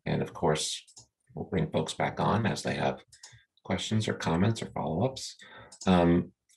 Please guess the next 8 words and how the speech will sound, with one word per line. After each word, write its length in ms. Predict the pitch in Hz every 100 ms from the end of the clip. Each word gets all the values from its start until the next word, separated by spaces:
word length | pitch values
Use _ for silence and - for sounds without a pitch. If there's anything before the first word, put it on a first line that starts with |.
| -
I'm 160 | 113
gonna 180 | 156 98
start 580 | - - 110 98 98 - - _ -
uh, 240 | - - -
with 340 | - - - - -
a 320 | - 76 76 - _ _ _
story 500 | - - 113 131 -
about 440 | - - - -